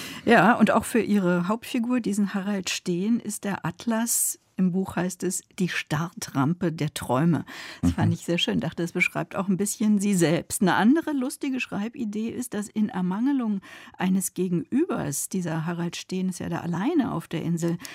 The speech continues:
Speaker 2: Mhm.
Speaker 1: dass er einen Hund als Begleiter an die Seite bekommt. Dieser Hund heißt schlicht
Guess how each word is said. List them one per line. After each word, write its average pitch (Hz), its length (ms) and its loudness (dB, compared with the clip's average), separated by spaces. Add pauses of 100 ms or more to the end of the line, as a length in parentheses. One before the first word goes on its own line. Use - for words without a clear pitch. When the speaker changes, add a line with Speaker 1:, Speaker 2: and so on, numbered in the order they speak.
(100)
Speaker 2:
Mhm. 80 140 -2
Speaker 1:
dass 190 160 2
er - 80 -2
einen 196 180 4
Hund 214 320 4
als 160 140 -6
Begleiter 139 580 -2
an 135 120 -2
die 143 80 -4
Seite 117 340 -4
bekommt. 165 560 -2
Dieser 175 280 0
Hund 208 360 0
heißt - 340 -4
schlicht - 540 -2